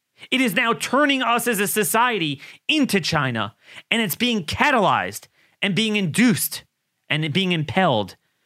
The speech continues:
by the very forces who ignored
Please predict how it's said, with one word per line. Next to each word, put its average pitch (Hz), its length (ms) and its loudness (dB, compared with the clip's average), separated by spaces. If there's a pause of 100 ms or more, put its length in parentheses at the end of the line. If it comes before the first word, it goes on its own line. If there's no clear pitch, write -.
(180)
by 165 60 0
the 151 100 -2
very 190 220 2
forces 151 800 -2 (260)
who 175 140 0
ignored 139 640 -2